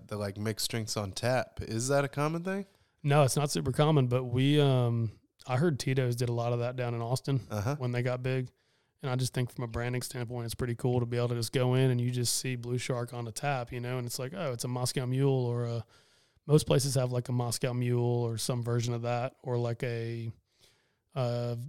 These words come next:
Speaker 2: Blue Shark and lemonade or, well, something easy that you pour, you know, 'cause the formula is like, um, you know, two part, two half gallons of vodka and then whatever you wanna do your mix out of.
Speaker 1: Yeah, and for the people that are local here, where are y'all on tap?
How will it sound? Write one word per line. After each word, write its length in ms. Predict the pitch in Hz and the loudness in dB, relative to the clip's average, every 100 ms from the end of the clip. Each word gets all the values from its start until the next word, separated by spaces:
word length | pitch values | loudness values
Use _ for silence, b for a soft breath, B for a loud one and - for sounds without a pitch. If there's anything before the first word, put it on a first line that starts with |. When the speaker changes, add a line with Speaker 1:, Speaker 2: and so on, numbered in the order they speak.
| - _ | -14 _
Speaker 2:
Blue 140 | - 135 | 0 2
Shark 280 | 147 127 127 | 4 4 2
and 80 | |
lemonade 600 | 120 120 117 117 117 117 | -2 -2 0 2 2 2
or, 120 | 113 117 | 0 0
well, 100 | 123 | 2
something 300 | - 151 135 | 2 2 2
easy 200 | 139 131 | 2 2
that 120 | 127 | 2
you 120 | 123 | -2
pour, 340 | 123 - 131 127 | -4 -4 -4 -2
you 100 | 139 | -4
know, 100 | 123 | -4
'cause 240 | 117 123 123 | -4 -4 -4
the 240 | 123 123 123 | -4 -6 -4
formula 360 | 143 143 127 | -2 0 0
is 120 | 123 120 | -2 -4
like, 280 | 113 113 | -8 -8
um, 420 | 123 113 113 110 110 _ B B B B B B B - | -10 -8 -8 -10 -12 _ B B B B B B B -8
you 60 | |
know, 60 | 123 | -6
two 160 | - 135 | 0 0
part, 380 | 131 123 117 - | 2 0 -2 0
two 140 | 156 | 4
half 180 | 135 127 | 6 4
gallons 340 | 131 127 131 127 | 2 2 2 2
of 80 | |
vodka 340 | 120 120 123 123 | 2 2 2 0
and 100 | 117 | 0
then 100 | 117 | 0
whatever 240 | 120 120 | 0 0
you 120 | 120 117 | 0 -2
wanna 300 | 117 117 113 127 _ _ _ - 143 | -2 -4 -6 -10 _ _ _ -20 -8
do 80 | 123 | -2
your 120 | 117 | 0
mix 240 | 117 113 | -2 -2
out 160 | 123 113 | -4 -4
of. 160 | 113 - _ - | -6 -10 _ -2
Speaker 1:
Yeah, 220 | 113 107 95 | 0 0 -2
and 140 | 107 | -2
for 140 | - | 0
the 80 | 123 | 0
people 360 | 110 131 123 120 | 2 0 2 0
that 160 | 120 117 | 2 2
are 100 | 107 | 2
local 400 | 113 120 - 110 | 4 2 2 0
here, 340 | 110 120 117 | 2 2 2
where 280 | 110 110 113 | 2 2 2
are 20 | |
y'all 300 | 110 110 110 | 2 2 2
on 140 | 104 101 | 0 -2
tap? 360 | 117 113 - | 0 0 -2